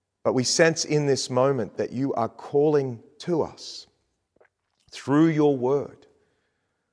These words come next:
to come back to you in surrender, to offer our feet to you so that you can use us on your mission.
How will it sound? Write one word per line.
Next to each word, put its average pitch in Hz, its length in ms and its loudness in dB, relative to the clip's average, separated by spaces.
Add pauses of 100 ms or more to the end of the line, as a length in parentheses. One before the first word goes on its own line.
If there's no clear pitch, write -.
(280)
to 123 60 -12
come 135 240 0
back 143 280 6
to 151 100 -6
you 85 240 -10 (220)
in 113 120 -8
surrender, 117 600 -2 (1300)
to - 160 -2
offer 151 400 8
our 113 120 8
feet - 680 -6 (140)
to - 160 -8
you 71 200 -12 (1400)
so - 240 2
that 117 360 2 (760)
you 123 140 -2
can 127 220 -4
use 135 360 -2
us - 440 -14 (1080)
on 120 180 2
your 117 180 4
mission. 110 420 -4